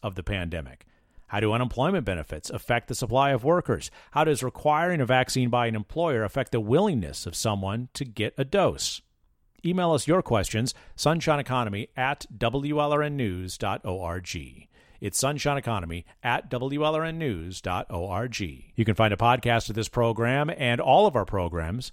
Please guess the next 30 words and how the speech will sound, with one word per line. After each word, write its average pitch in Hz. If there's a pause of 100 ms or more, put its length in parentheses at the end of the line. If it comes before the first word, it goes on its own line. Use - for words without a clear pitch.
Search -
Sunshine 165
Economy 113
on 117
your 113
favorite 110
podcast 101
app. 71 (580)
You 139
can 143
find 156
us 139
on 131
social 175
media 123
as 101
well. 139
We'd 127
love 196
to 143
hear 175
from 98
you. 95
What 139
are 151
your 156
questions 127 (240)
about 127
the 127
economy 170